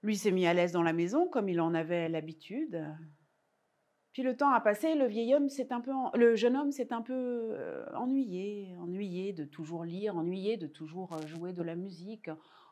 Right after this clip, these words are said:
ennuyé de connaître toutes ces pièces par cœur. Et puis, et puis il a fini par aller là, vers la porte, petite porte de rien du tout.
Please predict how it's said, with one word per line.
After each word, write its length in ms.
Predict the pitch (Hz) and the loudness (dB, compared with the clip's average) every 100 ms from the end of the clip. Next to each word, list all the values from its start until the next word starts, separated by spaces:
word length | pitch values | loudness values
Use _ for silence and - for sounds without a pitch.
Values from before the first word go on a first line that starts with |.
| - | -4
ennuyé 500 | 196 214 220 247 240 | 0 0 0 0 0
de 100 | 175 | -4
connaître 480 | - 185 196 196 160 | -4 -2 -2 -4 -8
toutes 240 | - 185 | -8 -8
ces 160 | - 190 | -6 -6
pièces 460 | - 220 240 233 | -2 -2 -2 -8
par 280 | - - - | -10 -10 -12
cœur. 340 | 202 214 220 175 | -8 -6 -6 -8
Et 100 | 175 | -12
puis, 340 | - 247 254 - - _ _ _ _ _ _ _ _ _ _ _ - | -12 -12 -12 -14 -20 _ _ _ _ _ _ _ _ _ _ _ -12
et 80 | 233 | -8
puis 140 | 262 | -2
il 100 | 254 | 2
a 80 | 220 | 2
fini 260 | - 254 254 | 2 2 4
par 240 | 214 190 | 2 4
aller 480 | 180 196 214 180 147 | 4 6 6 4 0
là, 260 | 143 180 - _ _ _ _ _ _ _ _ _ _ _ _ _ _ _ _ _ _ _ | 0 -2 -6 _ _ _ _ _ _ _ _ _ _ _ _ _ _ _ _ _ _ _
vers 140 | 190 240 | -4 0
la 140 | 294 | 0
porte, 520 | 294 254 302 _ - _ _ - | 0 -2 -2 _ -20 _ _ -8
petite 380 | 349 392 - | -6 -4 -2
porte 260 | - 349 247 | 2 0 2
de 80 | 285 | 0
rien 240 | 285 294 | 0 0
du 180 | 294 311 | -2 -4
tout. 200 | 349 | -6